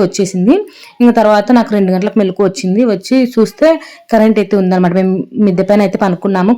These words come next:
కరెంట్ అంటే చాలా ఉడక ఎక్కువ ఉందండి, అందుకే మిద్దె పైన పనుకొని మెలకు అయితే వచ్చింది లేండి రెండుకు. ఎందుకంటే అలారం పెట్టుకొని పనుకున్నాను. So అలారం కంటే ముందే నాకు మెలకు వస్తాలేండి.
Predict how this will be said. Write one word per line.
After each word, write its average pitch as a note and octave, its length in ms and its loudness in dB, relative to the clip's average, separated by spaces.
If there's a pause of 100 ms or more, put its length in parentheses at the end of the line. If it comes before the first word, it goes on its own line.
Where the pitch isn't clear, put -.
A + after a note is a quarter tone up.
కరెంట్ G3 260 0 (360)
అంటే G3+ 200 0 (260)
చాలా G3+ 220 0 (100)
ఉడక G3 200 0 (160)
ఎక్కువ A3 260 0
ఉందండి, F#3+ 360 2 (440)
అందుకే G3+ 360 2
మిద్దె F#3+ 220 0
పైన G3 220 0
పనుకొని F#3+ 560 2 (520)
మెలకు G3+ 260 0
అయితే B3+ 160 0
వచ్చింది A3+ 260 2
లేండి G3 260 2
రెండుకు. F#3+ 400 0
ఎందుకంటే F#3+ 360 -2
అలారం F#3 260 2
పెట్టుకొని F#3+ 320 -4
పనుకున్నాను. E3+ 520 -2 (480)
So - 60 0 (180)
అలారం A3+ 340 4
కంటే G#3+ 360 0
ముందే G#3+ 220 4 (140)
నాకు F#3+ 180 -2
మెలకు F#3 240 -2
వస్తాలేండి. G3 380 2